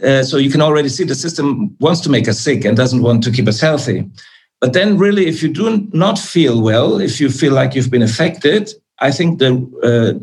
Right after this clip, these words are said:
rule number one is, uh, zinc, vitamin C, vitamin D. So I usually eat, uh, some of this or use it,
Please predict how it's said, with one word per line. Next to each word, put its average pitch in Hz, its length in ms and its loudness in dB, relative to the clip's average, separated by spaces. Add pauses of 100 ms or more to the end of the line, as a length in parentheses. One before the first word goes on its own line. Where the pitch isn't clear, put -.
rule 160 220 2
number 156 200 0
one 160 220 2
is, 180 320 -2 (320)
uh, 123 180 2
zinc, 170 520 -2
vitamin 139 380 0
C, 165 320 2
vitamin 135 400 0
D. 208 360 0 (140)
So 135 360 -2
I 117 100 0
usually 139 640 2 (520)
eat, 151 300 0
uh, 120 240 2
some 131 260 0
of 123 200 0
this 190 300 0
or 117 380 0
use 117 300 2
it, 104 200 -4